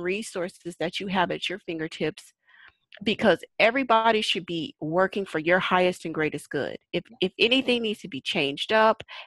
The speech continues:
Speaker 1: added to, or, or, you know, altered in any way, then that's okay. You are deserving to have a team of people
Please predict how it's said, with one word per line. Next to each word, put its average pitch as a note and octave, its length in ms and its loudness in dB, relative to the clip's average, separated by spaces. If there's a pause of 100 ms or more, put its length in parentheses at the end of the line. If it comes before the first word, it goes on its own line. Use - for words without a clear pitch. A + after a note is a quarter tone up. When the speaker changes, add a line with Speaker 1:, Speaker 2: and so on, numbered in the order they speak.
(140)
Speaker 1:
added A3+ 420 4
to, A3 460 -8 (280)
or, B2+ 220 -2
or, C#3+ 260 -6 (100)
you E3+ 220 -6
know, D3+ 140 -6
altered G#3+ 400 2
in G#3 120 0
any F#3+ 200 -2
way, F3 320 4 (220)
then F3+ 120 6
that's F3 200 2
okay. F3+ 220 0
You E3+ 300 -4
are B3 160 4
deserving F3+ 840 -4 (120)
to F3 100 -4
have E3+ 240 0
a D#3+ 140 -2 (100)
team F#3+ 680 -2 (360)
of E3+ 120 -2 (100)
people D#3 520 -4